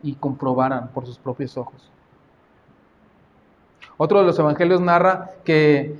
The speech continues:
ellas vieron que, que hubo un gran temblor, ¿verdad? Había una guardia romana,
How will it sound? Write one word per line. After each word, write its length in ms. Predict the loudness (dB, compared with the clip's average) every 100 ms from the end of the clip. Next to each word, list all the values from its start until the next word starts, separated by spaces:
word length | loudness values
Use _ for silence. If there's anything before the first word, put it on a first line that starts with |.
| -4
ellas 360 | 0 4 2 4
vieron 480 | 4 6 6 2 -8 -18 -2
que, 220 | 0 2
que 120 | 4 6
hubo 140 | 6
un 100 | 4
gran 240 | 6 6
temblor, 500 | 6 4 6 6 4 4
¿verdad? 340 | 2 2 -2 -16 2
Había 240 | 6 8 8
una 160 | 8
guardia 420 | 10 12 12 12
romana, 720 | 8 8 8 8 6 4 -4